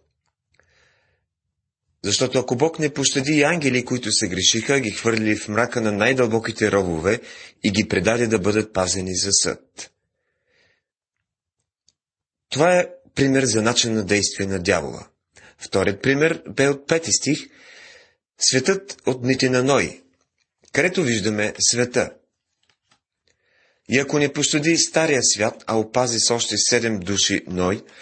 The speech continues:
проповедника на правдата, когато докара потоп върху нечестивия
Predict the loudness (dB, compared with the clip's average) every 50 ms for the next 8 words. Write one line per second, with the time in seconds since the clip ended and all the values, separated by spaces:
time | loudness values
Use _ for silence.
0 | -20 _ _ -12 -2 0 2 4 4 2 2 2 2 2 2 0 0 2 0 0
1 | 2 0 -2 -4 -4 -4 -6 -6 -6 -12 -20 -20 -20 -20 _ _ _ -16 -2 0
2 | 0 0 0 0 -2 -2 2 2 2 2 2 0 -2 -4 -8 -4 0 0 0 0
3 | -2 -12 -20 -18 -10 -2 0 0 0 0 -4 -6 -6 -4 -2 0 0 0 0 -2
4 | -4 -2 0 0 0 0 -2